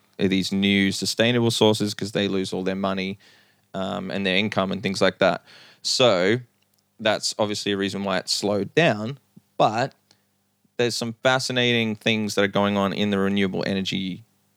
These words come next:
kind of space and things that you can do and ways of doing it. It's just very tough to then convert that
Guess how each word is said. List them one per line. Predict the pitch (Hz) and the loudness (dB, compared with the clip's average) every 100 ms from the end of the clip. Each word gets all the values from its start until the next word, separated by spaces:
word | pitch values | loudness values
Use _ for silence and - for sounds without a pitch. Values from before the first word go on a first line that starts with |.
| - | -14
kind | - 98 90 | -8 -6 -6
of | 98 _ | -10 _
space | - - - 101 98 104 - | -6 -2 2 2 2 -2 -2
and | 110 104 | -2 0
things | 107 101 | 0 -2
that | 85 | -2
you | 98 | -4
can | - 120 117 107 | -2 0 2 2
do | 110 98 101 - | 2 4 2 0
and | 98 95 95 | 0 0 2
ways | 95 95 95 | 4 4 2
of | 95 | -2
doing | 92 104 95 | -2 0 -2
it. | - | -6
It's | 98 | -4
just | 101 - | -4 -4
very | 104 110 104 | 0 2 2
tough | - 113 104 - - | 0 0 0 -2 -6
to | 104 | -2
then | 101 104 101 98 98 - - - | 2 2 2 -2 -6 -14 -20 -6
convert | 104 95 107 104 - | -4 0 4 4 4
that | 101 98 | 2 2